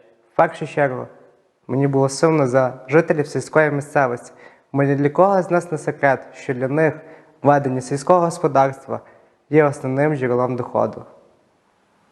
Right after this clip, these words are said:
Тобто, внаслідок чого страждає бабуся з дідусем, які, попри вкрай низьку пенсію, не можуть прогодувати себе,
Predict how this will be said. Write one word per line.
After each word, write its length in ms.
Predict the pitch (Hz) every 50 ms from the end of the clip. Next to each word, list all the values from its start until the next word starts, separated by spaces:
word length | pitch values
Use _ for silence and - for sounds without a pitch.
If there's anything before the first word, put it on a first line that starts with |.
| _ _ _ _ _ _ _ _ _
Тобто, 360 | - 156 151 135 - - 110
внаслідок 480 | 107 139 151 151 - - 147 135 131 131
чого 300 | - - 135 127 123 127
страждає 580 | - - 147 156 147 143 160 156 151 143 127 - - - - - - _ _
бабуся 460 | 151 175 170 160 170 165 160 - 147
з 100 | 131 123
дідусем, 540 | 123 131 127 131 131 - 143 139 131 127 120 - - - - _ _
які, 200 | _ _ - 151
попри 320 | 143 160 147 147 139 143 143
вкрай 280 | 147 - 156 160 156
низьку 280 | 147 147 143 - - 143
пенсію, 500 | - 156 156 156 151 - - 131 120 120 - - - - -
не 120 | 156 165 165
можуть 360 | 160 151 143 143 135 135 -
прогодувати 560 | - 135 131 135 131 127 127 127 123 120 127
себе, 380 | - - 120 117 113 110 107